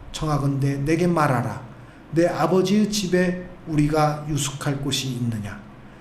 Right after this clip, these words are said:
그 여자가 그에게 이르되, "나는 밀가가 나홀에게서 낳은 아들 부두엘의 딸이니이다." 또 이르되, "우리에게 집과 사료가 족하며 유숙할 곳도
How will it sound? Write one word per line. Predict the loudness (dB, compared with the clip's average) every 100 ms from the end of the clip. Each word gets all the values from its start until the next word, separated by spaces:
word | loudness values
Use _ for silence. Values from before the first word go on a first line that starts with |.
| -18
그 | -2 2
여자가 | 4 4 4 4 2 0
그에게 | 2 4 4
이르되, | 4 2 2 2 -2 -10 -18 -12
"나는 | 0 2 4 2 0
밀가가 | 2 2 4 4 6 4 2 -4 2
나홀에게서 | 4 4 4 4 0 0 -2
낳은 | 0 2 2 -2 -6
아들 | -6 -2 -2 -4 -8 -16 -18
부두엘의 | -4 -2 2 4 4 2 0 -4 0
딸이니이다." | 2 4 4 2 -2 -6 -12 -16 -20 -20 -20 -4
또 | 0
이르되, | 2 2 0 -4 -8 -12 -16 -18 -8
"우리에게 | 0 4 4 6 4 4 2 -4 -8
집과 | -6 -6 -6 0 2 2 -4
사료가 | -10 -8 -2 0 0 -2
족하며 | -4 -6 -4 -2 -4 -6 -12 -12 -8
유숙할 | -4 -4 0 0 0
곳도 | -4 -6 -4 -2 -2